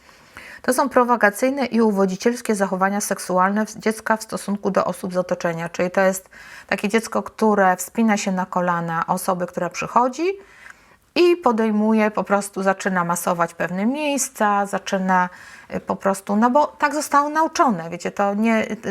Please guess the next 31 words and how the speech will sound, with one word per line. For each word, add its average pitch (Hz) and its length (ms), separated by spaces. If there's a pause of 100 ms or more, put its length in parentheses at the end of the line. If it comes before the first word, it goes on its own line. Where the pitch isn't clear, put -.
(160)
to 220 120
nie 269 200
jest 202 160
tak, 185 180
że 185 240 (360)
czasami 202 300
ludzie 196 160
mówią, 190 480
no, 226 160 (600)
ktoś 202 180
tam 190 200
takie 185 240
głupoty 190 520
gada, 180 320
że 175 200 (340)
no 226 140
bo 214 180
dziecko 226 640 (200)
uwiodło 180 460
kogoś, - 460
nie? 180 220 (160)
No 196 460 (640)
tak, 311 260
tylko - 240
to 220 100
dziecko 233 320
było 226 200
najpierw 226 300
nauczone 226 500
tego, 143 340
tak? 202 300